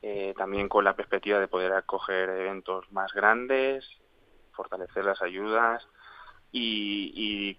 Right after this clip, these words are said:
por lo que te digo, por consolidar y abarcar, abarcar aún más, más competiciones, más federaciones, deportes nuevos y al final que tenga todo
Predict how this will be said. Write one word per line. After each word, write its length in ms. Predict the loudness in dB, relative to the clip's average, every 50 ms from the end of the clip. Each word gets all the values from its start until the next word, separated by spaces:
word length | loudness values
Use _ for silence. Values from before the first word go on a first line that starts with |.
| -12 -6 0
por 140 | 2 2 4
lo 140 | 2 0
que 80 | 0 -4
te 80 | -4 -4
digo, 180 | -4 -4 -2
por 160 | -4 -4 -4
consolidar 680 | -2 -2 -4 -4 -2 -4 -4 -4 0 4 6 6 6 6
y 100 | 4 4
abarcar, 720 | 6 8 8 6 6 4 4 6 6 6 6 6 4 0 -4 _ _ -10
abarcar 480 | -8 -6 -6 -6 -8 -4 -2 2 4
aún 420 | 4 4 2 0 -2 -4 -6 -4 0
más, 300 | 0 0 0 0 -4 -8
más 180 | -6 -4 -4 -4
competiciones, 760 | -6 -8 -6 -6 -6 -6 -8 -10 -8 -6 -4 -4 -4 -4 -2
más 180 | -2 -2 -4 -2 -4
federaciones, 920 | -4 -2 -2 -2 -4 -4 _ -2 -2 -2 0 -2 -2 -4 -4 -4 -6 -8 _
deportes 500 | -12 -6 -4 -4 -4 -4 -4 -6 -6 -4
nuevos 480 | -4 -2 0 0 2 2 2 0 0 -2 -8 _ _ _ -20 -20 -20 -20 _ _
y 100 | 2 2
al 120 | 2 2
final 480 | 0 -4 -2 2 2 2 2 0 -6 -12 _
que 100 | -8 -6
tenga 300 | -4 -4 -2 -2 -2 -2
todo 840 | 0 -2 -2 0 2 2 2 0 0 -2 -4 -8 -12 -16 -18 -20 -18